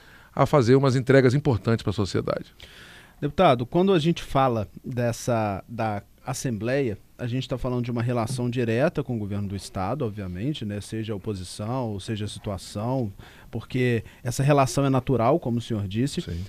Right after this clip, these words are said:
Speaker 2: só que a gente tem a questão das contas públicas. É, e uma das falas do senhor, inclusive a colunista de A Gazeta, Letícia Gonçalves,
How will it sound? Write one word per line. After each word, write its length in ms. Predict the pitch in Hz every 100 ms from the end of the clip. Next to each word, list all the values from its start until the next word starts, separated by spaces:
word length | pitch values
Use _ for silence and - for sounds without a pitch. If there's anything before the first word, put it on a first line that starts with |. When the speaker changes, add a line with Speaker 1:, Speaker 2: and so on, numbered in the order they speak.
| -
Speaker 2:
só 180 | - 131
que 80 |
a 40 | 131
gente 160 | 143
tem 100 | -
a 40 | 147
questão 280 | 143 - 131
das 180 | 139
contas 380 | - 131 170 170
públicas. 600 | - 110 92 - - - - - - -
É, 380 | 127 117 117 107
e 80 | 131
uma 100 | 156
das 200 | 143 -
falas 500 | 123 135 147 101 -
do 100 | 104
senhor, 400 | - 107 113 117
inclusive 480 | 98 101 113 120 110 - -
a 120 | 107
colunista 640 | - 107 104 104 - 98 95 113 -
de 120 | 107
A 20 |
Gazeta, 460 | 101 90 95 107 101
Letícia 340 | 98 95 101
Gonçalves, 580 | 101 92 113 135 123